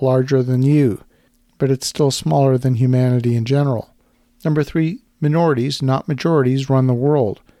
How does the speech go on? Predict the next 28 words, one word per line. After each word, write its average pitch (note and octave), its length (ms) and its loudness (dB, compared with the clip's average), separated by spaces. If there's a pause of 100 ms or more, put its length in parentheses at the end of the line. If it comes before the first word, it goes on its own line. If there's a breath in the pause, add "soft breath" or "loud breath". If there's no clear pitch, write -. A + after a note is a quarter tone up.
(360 soft breath)
The C#3+ 60 0
world D3 360 2
is C3+ 240 -2
not C#3+ 340 0
run C#3 220 2
by C3 160 2
consensus, C3 800 -4 (520 soft breath)
but C#3+ 160 -2
by C#3 140 0
stubborn C#3 480 -2
minorities C3 600 0
imposing B2 600 -2
their C3 240 2
tastes B2+ 540 0
and C3+ 260 0
ethics C3+ 420 -2
on B2 160 0
others. C3 500 -2 (580)
Next, E3+ 320 -4
you E3 100 2
can F#3 400 -4
be E3 140 2
intellectual, D#3 640 0
yet D3 240 -2
still C3+ 260 0
be C3+ 160 2
an C3+ 120 2
idiot. D3 420 0